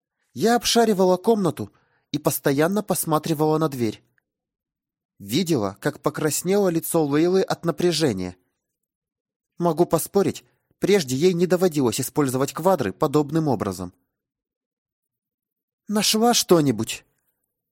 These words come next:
не выдержала она. "Пока нет", отозвалась я.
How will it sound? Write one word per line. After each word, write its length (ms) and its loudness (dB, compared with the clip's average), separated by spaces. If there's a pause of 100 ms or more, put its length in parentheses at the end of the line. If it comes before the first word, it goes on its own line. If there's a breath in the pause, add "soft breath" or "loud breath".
не 160 2
выдержала 560 2
она. 300 -2 (1120)
"Пока 340 2
нет", 440 0 (800)
отозвалась 680 0
я. 240 -4